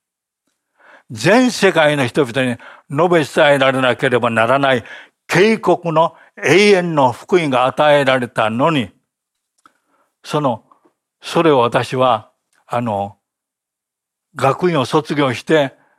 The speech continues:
あの、牧会にいる時に、沖縄で知った時に、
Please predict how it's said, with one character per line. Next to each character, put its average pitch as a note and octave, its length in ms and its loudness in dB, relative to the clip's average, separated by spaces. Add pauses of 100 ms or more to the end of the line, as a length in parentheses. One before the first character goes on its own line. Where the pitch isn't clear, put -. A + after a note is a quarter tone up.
(160)
あ C3 120 -6
の、 A2 240 -4
牧 B2+ 260 -4
会 D3 220 0
に C3+ 120 -4
い C3+ 60 -4
る C#3 260 -2
時 A#2+ 280 -6
に、 D3 180 -6 (400)
沖 C#3 280 -6
縄 A#2 180 0
で A#2 320 -4
知 - 220 -4
っ D#3 40 -6
た C3+ 200 -4
時 B2 220 -8
に、 B2+ 200 -6